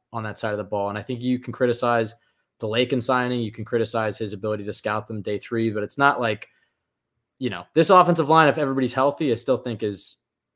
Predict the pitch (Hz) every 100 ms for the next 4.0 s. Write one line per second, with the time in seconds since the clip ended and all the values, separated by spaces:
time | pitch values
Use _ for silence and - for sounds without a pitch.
0 | _ _ 120 107 113 101 110 104 - 113
1 | 110 98 107 110 110 101 92 104 101 -
2 | 98 98 107 117 120 113 - 185 185 190
3 | 220 220 220 202 180 - 170 - 107 76